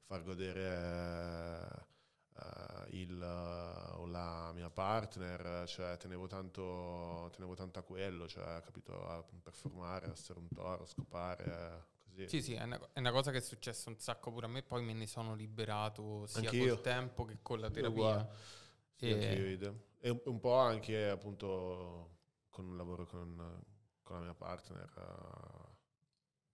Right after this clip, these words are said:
Speaker 2: Chiaro.
Speaker 1: Però è una cosa che ogni tanto viene fuori comunque, perché fa proprio parte di me in generale, ovviamente si declina anche nel sesso.
Speaker 2: Ma c'ha una piccola parte che non è tanto la, l'ottica prestazionale quanto magari il prendere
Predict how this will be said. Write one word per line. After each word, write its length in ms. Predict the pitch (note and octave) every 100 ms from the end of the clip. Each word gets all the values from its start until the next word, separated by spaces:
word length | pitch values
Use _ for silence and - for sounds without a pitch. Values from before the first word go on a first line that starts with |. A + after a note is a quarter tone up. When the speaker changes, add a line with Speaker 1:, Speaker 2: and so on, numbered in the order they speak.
| _ _ _ _
Speaker 2:
Chiaro. 200 | - A#2 C#3
Speaker 1:
Però 100 | C3+
è 40 |
una 100 | B2
cosa 200 | A#2 G#2+
che 40 | A2
ogni 80 | G#2
tanto 220 | G#2+ G#2+
viene 140 | G2+ F#2+
fuori 440 | - G2+ F#2 F2
comunque, 420 | F#2 F#2+ F#2 -
perché 180 | - A2+
fa 160 | B2 B2
proprio 400 | A2+ - A2+ A2+
parte 260 | A#2+ A2
di 80 | A#2
me 100 | A#2
in 80 | A2+
generale, 520 | G#2 G#2+ G2+ A2 A2+
ovviamente 360 | F#2+ F#2+ G2 G2+
si 100 | -
declina 300 | F#2 F#2 F2+
anche 200 | F2+ F2
nel 120 | E2+
sesso. 460 | F2+ - F2+ - G2 - -
Speaker 2:
Ma 180 | - F3+ - - _
c'ha 320 | - A3 B2 -
una 260 | C3 B2 A#2+
piccola 480 | D3+ - - C3
parte 380 | A#2+ C3 B2+ -
che 60 | A#2
non 140 | C3+
è 140 | E3 -
tanto 440 | A#2+ A#2 - A#2+
la, 240 | A2 G#2+ G#2 - - - A#2+ - B2 -
l'ottica 540 | B2+ B2+ - C#3 A#2+ G#2
prestazionale 1120 | A#2+ - - A#2 - - B2+ C3+ D3 C#3 B2
quanto 480 | B2 B2+ B2 - A#2+
magari 420 | A#2 A2 A2+ A2+
il 180 | A2 A2
prendere 880 | - D3 D3+ C#3+ C3+ C3+ C3+ C3